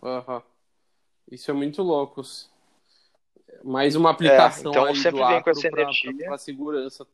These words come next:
Speaker 1: nesse
Speaker 2: E
Speaker 1: caso,
Speaker 2: aí eu
Speaker 1: né?
Speaker 2: descobri uma técnica
Speaker 1: Você consegue
Speaker 2: pra, pra
Speaker 1: pousar
Speaker 2: fazer
Speaker 1: num
Speaker 2: o giro da morte e não fazer que nem os loucos, que é o que a galera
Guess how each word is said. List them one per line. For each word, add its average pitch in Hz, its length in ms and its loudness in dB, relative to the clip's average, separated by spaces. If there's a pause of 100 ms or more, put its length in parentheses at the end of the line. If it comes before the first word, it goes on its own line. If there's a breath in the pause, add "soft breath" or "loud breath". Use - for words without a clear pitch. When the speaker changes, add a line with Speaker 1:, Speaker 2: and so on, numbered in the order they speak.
(180)
Speaker 1:
nesse 135 420 -6
Speaker 2:
E 160 60 -4
Speaker 1:
caso, 165 120 8
Speaker 2:
aí 165 160 8
eu 180 60 8
Speaker 1:
né? 175 40 2
Speaker 2:
descobri 165 360 -2
uma 185 200 6
técnica 175 600 2
Speaker 1:
Você 175 280 0
consegue 160 400 0
Speaker 2:
pra, 160 120 0
pra - 0 -
Speaker 1:
pousar 139 280 -2
Speaker 2:
fazer 135 340 -2
Speaker 1:
num 151 40 -4
Speaker 2:
o 151 80 -8
giro 147 200 -8
da 151 140 2
morte 135 420 0
e 160 40 -12
não 147 140 -4
fazer 160 260 -4
que - 100 -16
nem 156 100 -4
os 160 140 -6
loucos, 156 340 4
que 147 280 0
é 143 160 10
o 170 80 8
que - 140 -2
a 165 40 4
galera 147 500 6